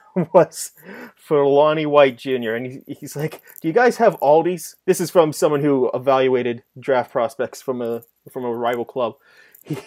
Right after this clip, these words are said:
he said, "Do you guys have Aldi's in Pittsburgh?" I'm like, "Yeah, yeah, we have Aldi's in Pittsburgh." He's like, "Okay." Lonnie White Junior is the Aldi's version of Starling Marte. <laughs> He's like, he's not quite Starling Marte,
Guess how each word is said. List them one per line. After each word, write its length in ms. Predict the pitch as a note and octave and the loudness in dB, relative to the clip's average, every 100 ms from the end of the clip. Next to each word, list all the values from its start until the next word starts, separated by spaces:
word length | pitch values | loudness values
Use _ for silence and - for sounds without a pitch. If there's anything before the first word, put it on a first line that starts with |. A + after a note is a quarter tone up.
| - | 2
he 180 | F#3+ - | 2 2
said, 580 | - - F#3 - D3+ _ _ - G3+ - | -18 -6 -4 -4 -8 _ _ -20 -20 -10
"Do 80 | |
you 40 | G3 | 0
guys 180 | A#3+ G#3 | 2 6
have 160 | G3 | 6
Aldi's 360 | D#3+ F3 F#3 F3+ | 6 6 4 -2
in 100 | E3 | -4
Pittsburgh?" 360 | F#3 E3+ - | -6 -8 -12
I'm 60 | G#3 | -10
like, 160 | D#4+ E4 | -10 -4
"Yeah, 160 | A#3 | -2
yeah, 200 | G3+ C4 | -2 -4
we 140 | B3 C#4 | -4 -4
have 120 | D3 | -2
Aldi's 480 | G#2 G#2+ B2+ - _ _ | -2 -4 -6 -12 _ _
in 80 | A#2+ | -20
Pittsburgh." 520 | - C#3 - E3 D#3 - _ | -12 -12 -8 -8 -8 -10 _
He's 200 | D#3 - | -12 -4
like, 160 | D3+ - | -4 -2
"Okay." 380 | D3 - A2+ - _ _ _ _ - _ - | -6 -4 -10 -10 _ _ _ _ -20 _ -4
Lonnie 360 | D#3 A3 A3 | 2 4 4
White 300 | G#3 F#3 D#3 | 6 6 6
Junior 340 | - E3 E3 D#3 | 2 -2 0 0
is 200 | C#3 B2 | 0 -4
the 180 | C3+ - | -8 -6
Aldi's 360 | C#3 E3 D#3+ - | -2 0 0 -2
version 360 | D3 C#3 C#3 | -4 -2 -4
of 100 | A#2+ | -8
Starling 460 | - C#3 B2 A#2 G#2+ | -6 -2 -2 -2 -6
Marte. 400 | G#2 G2 - - _ _ _ _ | -6 -8 -14 -16 _ _ _ _
<laughs> 460 | _ _ - - - | _ _ -18 -16 2
He's 220 | F#3+ - | 2 6
like, 120 | G3+ | 2
he's 200 | G#3 F3 | 4 -2
not 420 | G3+ A3+ C4 A#3+ | -2 4 8 8
quite 380 | A#3+ A#3+ A#3 G3+ | 8 6 6 4
Starling 420 | - - G3 F#3+ | 0 -2 0 0
Marte, 460 | F3 F3 E3+ F#3 E3 | 0 -2 0 -2 -2